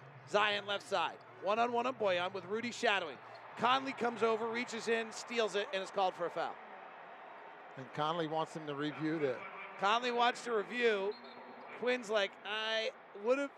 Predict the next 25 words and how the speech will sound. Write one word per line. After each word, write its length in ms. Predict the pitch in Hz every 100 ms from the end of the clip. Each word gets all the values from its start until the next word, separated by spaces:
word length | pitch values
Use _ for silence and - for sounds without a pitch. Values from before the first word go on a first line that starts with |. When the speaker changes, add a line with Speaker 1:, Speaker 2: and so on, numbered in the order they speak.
| -
Speaker 1:
if 100 | 208
I'd 160 | 208 202
saved 240 | 220 226
that 140 | 214
other 180 | 208 202
timeout, 460 | 185 190 196 196 170
but 100 | 170
I 60 | 180
only 160 | 185
have 140 | 175 -
two 180 | 208
left." 460 | 190 180 147 - - - - - - - - - -
We're 120 | 160 196
up 100 | 214 -
fourteen. 600 | 208 190 196 202 170 160 165
Speaker 2:
Boy, 220 | 143 135
he 100 | 175
had 160 | 180
lost 360 | 123 139 190 -
the 60 | 139
ball 300 | 131 170 185
before 360 | 151 143 151
Conley. 440 | 139 143 170 165 143 - -
Speaker 1:
Conley's 400 | 175 247 254 196
right. 360 | 190 226 190